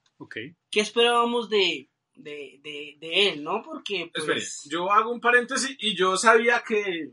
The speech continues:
Speaker 3: de, o sea, yo desde un principio yo sabía quién era el malo y pues yo sabía que era una farsa todo porque,
Speaker 1: Ajá,
Speaker 3: o
Speaker 1: sí.
Speaker 3: sea, yo ya había leído un poquito del
Speaker 2: Del
Speaker 3: villano,
Speaker 2: cómic.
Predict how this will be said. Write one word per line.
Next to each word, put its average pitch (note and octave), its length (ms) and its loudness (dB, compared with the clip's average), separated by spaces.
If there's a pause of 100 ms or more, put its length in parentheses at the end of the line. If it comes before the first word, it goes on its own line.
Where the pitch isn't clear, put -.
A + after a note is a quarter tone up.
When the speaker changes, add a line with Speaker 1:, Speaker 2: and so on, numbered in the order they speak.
(160)
Speaker 3:
de, G3 400 -4
o G3 100 -6
sea, F3+ 160 -2
yo A3 100 0
desde D4+ 160 2
un D4+ 100 0
principio A#3 600 0
yo D3+ 120 -6
sabía C#3 320 -6
quién D#3+ 280 -8
era A3 300 0
el A3 100 -4
malo A3+ 640 6 (420)
y G#3 140 -2
pues G#3+ 200 4
yo F#3 80 -2
sabía E3+ 280 -2
que - 80 -4
era E3 100 -4
una E3+ 160 0
farsa F3 460 -2
todo D#3+ 260 0
porque, B2+ 840 -14
Speaker 1:
Ajá, B2 180 -4
Speaker 3:
o - 20 -6
Speaker 1:
sí. D3 140 -4
Speaker 3:
sea, F3 120 2
yo D#3 140 -4
ya F#3 140 0
había A3+ 180 6
leído A3+ 320 2
un A3+ 100 -6
poquito G#3+ 520 -6
del F3+ 480 -6
Speaker 2:
Del G3 160 -2
Speaker 3:
villano, G3 440 6
Speaker 2:
cómic. G#3 140 -10